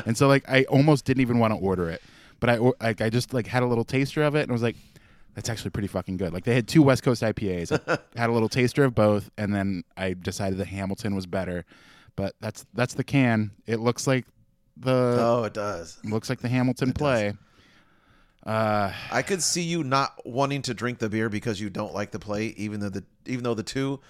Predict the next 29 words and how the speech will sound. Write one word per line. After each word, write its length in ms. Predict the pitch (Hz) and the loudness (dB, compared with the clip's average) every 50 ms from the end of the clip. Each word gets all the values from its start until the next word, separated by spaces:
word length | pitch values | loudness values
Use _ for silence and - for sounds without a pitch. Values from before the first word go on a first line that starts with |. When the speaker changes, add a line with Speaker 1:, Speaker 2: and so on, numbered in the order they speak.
| - - - | -20 -10 -4
Speaker 2:
have 180 | 117 113 101 110 | -4 -4 -4 -4
no 220 | 107 110 104 101 | -4 -4 -4 -4
connection. 360 | - 113 87 80 76 - - | -6 -8 -10 -10 -10 -4 2
Speaker 1:
They 80 | 156 175 | 4 4
have 120 | 180 160 - | 4 4 2
absolutely 540 | - 165 156 131 - 156 147 143 131 131 131 | 2 0 0 2 2 0 2 2 4 4 4
no 160 | 127 120 113 | 4 4 2
connection 400 | - - 120 113 110 - 120 104 | 2 -2 -4 -4 -4 -2 -4 -2
at 100 | 92 82 87 | -2 0 2
all. 280 | 107 147 151 87 78 | 2 2 2 2 0
Speaker 2:
None. 260 | 107 123 120 98 87 82 | -2 0 0 0 0 -2
Speaker 1:
Like, 80 | - - - - - - - | -8 -16 -20 -20 -20 -12 -10
Speaker 2:
<laughs> 0 | |
But 160 | - - - | -8 -2 4
Speaker 1:
but 200 | - 156 147 127 | 6 6 8 8
Speaker 2:
I 40 | 127 | 6
Speaker 1:
it's 60 | 143 | 6
Speaker 2:
could 60 | 143 - | 4 2
Speaker 1:
just 100 | 160 139 | 2 2
Speaker 2:
see 40 | 156 | 2
you 40 | 160 | 2
Speaker 1:
like 60 | 110 | 2
Speaker 2:
being 160 | 104 110 107 | 2 -2 -2
like, 160 | 101 87 92 85 | -2 -2 -4 -4
"Yeah, 140 | 80 76 | -4 -6
fuck 180 | - - - 277 | -4 0 2 2
Speaker 1:
Yeah. 60 | 269 - | 2 2
Speaker 2:
that 100 | 80 76 73 | 0 -2 -6
beer." 300 | 85 80 73 73 78 | -6 -6 -6 -8 -12